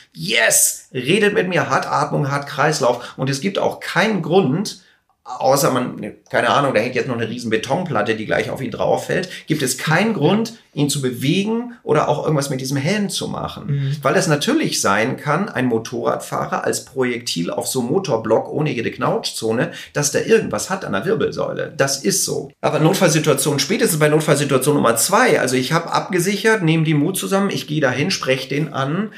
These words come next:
Speaker 1: sag, „Hallo, was ist los?“ Er sagt nichts. Und jetzt gibt's ja zwei Möglichkeiten. In, im Idealfall atmet der noch. Ja, wer weiß, was ist mit seiner Zunge, wer weiß, was ist mit erbrochen aus seinem Magen. Und ich sehe schon, die Linsensuppe steigt im Visier an.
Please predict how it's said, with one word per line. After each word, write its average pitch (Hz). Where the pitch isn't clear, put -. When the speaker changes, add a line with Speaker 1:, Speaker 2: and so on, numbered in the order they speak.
Speaker 1:
sag, -
„Hallo, 170
was 123
ist -
los?“ 170
Er 147
sagt 156
nichts. -
Und -
jetzt 151
gibt's -
ja 123
zwei 151
Möglichkeiten. 147
In, 147
im 135
Idealfall 143
atmet 165
der 170
noch. 214
Ja, 156
wer 131
weiß, 131
was 143
ist -
mit 135
seiner 127
Zunge, 175
wer 131
weiß, 123
was 127
ist -
mit 127
erbrochen 117
aus 110
seinem 104
Magen. 113
Und -
ich -
sehe 113
schon, 120
die 120
Linsensuppe 139
steigt 123
im 117
Visier 123
an. 165